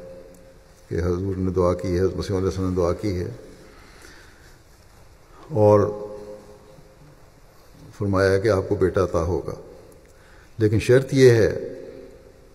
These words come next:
कि आप जकरिया वाली तौबा करें। मुंशी साहब कहते हैं, "मैं उन दिनों में सख्त बेदीन था, शराबी, कबाबी और राशि हुआ करता था।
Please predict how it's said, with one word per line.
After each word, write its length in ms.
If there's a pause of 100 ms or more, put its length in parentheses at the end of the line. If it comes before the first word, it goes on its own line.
(380)
कि 80
आप 360 (540)
जकरिया 400
वाली 200
तौबा 260
करें। 320 (1700)
मुंशी 240
साहब 160
कहते 300
हैं, 160 (800)
"मैं 180 (400)
उन 140
दिनों 220
में 280 (880)
सख्त 340
बेदीन 380
था, 160 (1400)
शराबी, 380
कबाबी 560
और 140
राशि 300
हुआ 200
करता 300
था। 180